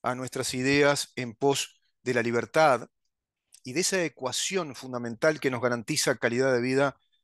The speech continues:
como lo es la democracia representativa, la república y el Estado de Derecho, como un régimen de protección de nuestras libertades individuales. Eso que dice el artículo ochenta y dos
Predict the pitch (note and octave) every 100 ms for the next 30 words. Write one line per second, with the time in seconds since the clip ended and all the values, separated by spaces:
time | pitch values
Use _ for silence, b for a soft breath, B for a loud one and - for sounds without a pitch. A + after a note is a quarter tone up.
0 | _ B2+ B2 A#2+ B2+ C#3+ - _ _ _
1 | - A#2 B2 A#2 A#2+ A#2+ - F#3+ - F#3
2 | E3 D3+ C#3+ D3 C#3 B2+ C3+ C3 E3 D#3
3 | C#3 D3+ - - A#2+ B2+ A#2+ B2 D3+ C#3+
4 | C#3 C3+ D3 D3 C#3+ _ _ _ _ A#2+
5 | B2+ A#2 - - C#3+ C#3 C3 C3+ C3 A#2
6 | - C#3 C#3+ _ _ _ _ C3+ C#3 D#3
7 | D3 D#3+ - E3 D#3 D#3+ - _ _ _
8 | _ A#2 C3+ - C#3 C#3+ - D3+ D#3 D3
9 | C3+ B2 - A2+ A#2+ A#2+ A2+ C#3 C3+ -
10 | A#2+ A2+ A2+ A2 G2+ G2+ - - - D#3+
11 | F3+ C#3+ C3 C3+ D3+ C#3 A#2 - C3 C3+
12 | B2 - A2 A2+ A2 A#2+ C3 - -